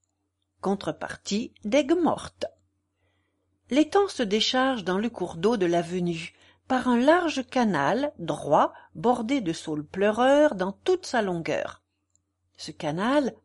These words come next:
ainsi décoré, produit un effet délicieux. En y voguant, assis sur un banc de la chaloupe, on se croit sous la nef d'une immense cathédrale,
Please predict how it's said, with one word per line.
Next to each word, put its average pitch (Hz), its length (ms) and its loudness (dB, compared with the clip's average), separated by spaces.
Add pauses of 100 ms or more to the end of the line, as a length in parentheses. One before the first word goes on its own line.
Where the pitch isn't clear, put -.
ainsi 226 380 -2
décoré, 160 640 -2 (340)
produit 240 560 0
un 294 140 4
effet 214 320 -2
délicieux. 202 680 -2 (1120)
En 226 200 4
y 247 100 6
voguant, 254 560 4
assis 233 400 -2
sur 185 300 -6
un 180 80 -2
banc 185 220 -2
de 175 100 -4
la 156 160 -2
chaloupe, 233 560 0 (680)
on 294 120 6
se 339 120 2
croit 381 340 0
sous 302 180 2
la 294 160 10
nef 311 320 4
d'une 247 220 2
immense 247 460 2
cathédrale, 180 880 -2